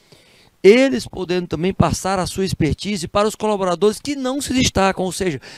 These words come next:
você não cria, de uma certa forma, um sentimento de ciúme entre os colaboradores e você engaja esses profissionais também num modelo de valorizar eles duas vezes.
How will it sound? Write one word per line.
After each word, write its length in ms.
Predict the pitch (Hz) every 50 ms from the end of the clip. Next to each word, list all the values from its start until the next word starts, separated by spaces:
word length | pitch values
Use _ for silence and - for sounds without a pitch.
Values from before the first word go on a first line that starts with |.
| - - _
você 280 | 165 156 - - 185
não 200 | 175 196 220 226
cria, 580 | - - - 185 202 240 269 294 294 277 214 175
de 80 | 143 156
uma 60 | 147
certa 280 | - 156 139 - 143
forma, 240 | - - 143 139 135
um 20 | 131
sentimento 580 | - 156 143 - - 147 143 139 139 135 -
de 120 | 113 127 127
ciúme 680 | - - 190 196 196 180 170 170 175 180 202 262 - - _ _ _ _ _ - - - - _ -
entre 180 | 151 160 -
os 40 | -
colaboradores 680 | - - 147 143 139 143 135 131 120 135 147 170 190 170
e 60 | 180
você 380 | 180 185 202 190 - - 220 226
engaja 720 | 226 226 190 160 185 196 214 226 240 262 254 226 185 196
esses 280 | 185 180 - - - -
profissionais 920 | - 180 156 - 151 139 - 147 139 131 127 147 180 208 190 131 - - - _ _ _ _ _ - - - _
também 380 | - 226 247 220 202 226 247 240
num 160 | 240 233 214
modelo 520 | 190 180 170 151 135 165 185 226 240 214
de 100 | 180 202
valorizar 640 | 185 208 208 214 220 226 233 208 160 202 214 220 214
eles 180 | 208 214 208
duas 280 | 160 240 285 339 339 220
vezes. 440 | 165 190 220 226 151 113 - -